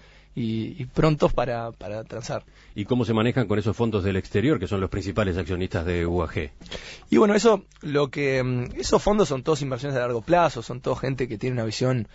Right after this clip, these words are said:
Speaker 1: cinco, diez, quince años, no necesitan vender sus acciones, y, y bueno, todavía seguimos pensando que en algún momento vamos a hacer la cotización en, en Nueva York. Entonces, el sueño nuestro sería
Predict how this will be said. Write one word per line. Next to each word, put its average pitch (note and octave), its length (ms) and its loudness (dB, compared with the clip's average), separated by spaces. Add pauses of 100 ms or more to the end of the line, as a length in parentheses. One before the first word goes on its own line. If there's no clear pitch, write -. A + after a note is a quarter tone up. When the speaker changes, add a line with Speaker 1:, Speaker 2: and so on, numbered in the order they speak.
(220)
Speaker 1:
cinco, C3+ 420 2
diez, C3 280 4
quince B2 360 -2
años, C#3 460 2 (260)
no B2 140 0
necesitan C3 540 0
vender A#2 280 0
sus A#2 180 -2
acciones, C#3+ 640 2 (340)
y, A#2 200 2
y B2 80 4
bueno, E3 240 4
todavía D3+ 400 2
seguimos D#3 440 -2
pensando C#3+ 540 2
que C3 60 -2
en B2 80 0
algún B2+ 180 2
momento C3+ 340 4
vamos B2+ 200 2
a G#2+ 40 -2
hacer B2 160 -2
la B2 100 0
cotización B2 520 -4
en, A2+ 160 -2
en A2+ 140 -6
Nueva A#2 180 -2
York. B2+ 380 4 (420)
Entonces, A#2+ 280 -6
el A#2 120 -2
sueño C#3+ 260 2
nuestro D#3 300 2
sería B2+ 540 2